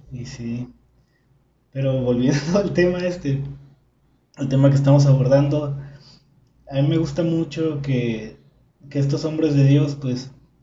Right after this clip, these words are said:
alzaron la mano y nos traen esto que la Biblia nos lo repite de constante, de que,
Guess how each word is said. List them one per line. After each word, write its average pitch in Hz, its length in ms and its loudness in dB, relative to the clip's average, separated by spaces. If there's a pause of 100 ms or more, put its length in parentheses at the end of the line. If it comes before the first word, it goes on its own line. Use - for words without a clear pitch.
(240)
alzaron 139 420 0
la 156 80 0
mano 156 420 -2
y 147 60 0
nos 131 240 2 (200)
traen 131 320 -2
esto 139 280 0
que 139 100 -4
la 123 120 0
Biblia 123 340 0
nos 139 240 -2
lo 123 80 -4
repite 123 640 -6
de 131 140 -2
constante, 151 540 -8
de 135 180 -4
que, 117 280 -14